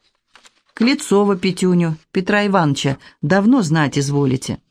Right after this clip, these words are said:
Он воткнул глаза в меня, как гвозди. «А это при чем?» — удивилась я. «Может, и при чем», — хмыкнул он. Ну, «Ладно, я тебе сам скажу». Знаешь ты его со школы.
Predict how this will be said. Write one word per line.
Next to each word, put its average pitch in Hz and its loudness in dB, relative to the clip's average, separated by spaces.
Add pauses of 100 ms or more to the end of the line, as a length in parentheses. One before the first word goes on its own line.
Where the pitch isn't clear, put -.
(340)
Он 135 2
воткнул 156 0
глаза 143 0
в 131 -2
меня, 139 0
как 143 -2
гвозди. 131 -2 (320)
«А 165 2
это 147 -2
при 135 -2
чем?» — 135 0
удивилась 131 0
я. 135 -2 (1400)
«Может, 302 4
и 285 4
при 208 0
чем», — 196 0
хмыкнул 170 0
он. 156 0 (300)
Ну, 185 -2
«Ладно, 156 0
я 147 0
тебе 151 -2
сам 151 0
скажу». 131 -2 (360)
Знаешь 185 0
ты 175 -2
его 160 0
со 160 -2
школы. 147 -2